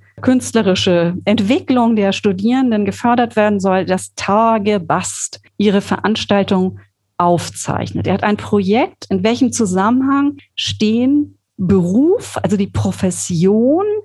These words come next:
der Lehrenden zum Leben, zu ihrer Biografie. Und das ist ja nun etwas, das sowohl mit Moy, Moys Theorie, als auch natürlich mit der Frage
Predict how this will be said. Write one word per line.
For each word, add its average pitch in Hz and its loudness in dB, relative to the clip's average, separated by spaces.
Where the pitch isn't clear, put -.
der 202 2
Lehrenden 269 2
zum 269 0
Leben, 214 -2
zu - -4
ihrer 214 0
Biografie. 208 0
Und 180 0
das 220 0
ist 240 -2
ja 233 4
nun 220 2
etwas, 220 -2
das 202 0
sowohl 220 2
mit 180 0
Moy, 220 4
Moys 196 0
Theorie, 196 0
als 208 0
auch 220 -2
natürlich 208 -2
mit 208 0
der 202 2
Frage 175 0